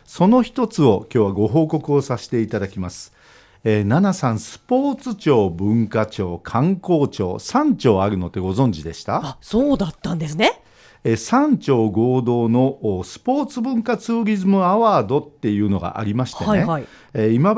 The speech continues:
Speaker 1: 治市は最高賞である、そのスポーツ文化ツーリズム賞を受賞させていただいたんです。
Speaker 2: え、これって最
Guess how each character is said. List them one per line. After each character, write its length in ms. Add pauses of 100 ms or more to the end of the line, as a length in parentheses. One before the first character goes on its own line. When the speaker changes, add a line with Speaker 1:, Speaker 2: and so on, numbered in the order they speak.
Speaker 1:
治 60
市 160
は 100
最 380
高 240
賞 240
で 160
あ 100
る、 180 (160)
そ 220
の 140
ス 160
ポ 220
ー 20
ツ 120
文 220
化 140
ツ 180
ー 140
リ 100
ズ 140
ム 120
賞 320
を 60
受 240
賞 280
さ 180
せ 100
て 100
い 60
た 140
だ 100
い 80
た 100
ん 80
で 100
す。 220
Speaker 2:
え、 60
こ 200
れ 120
っ 40
て 100
最 320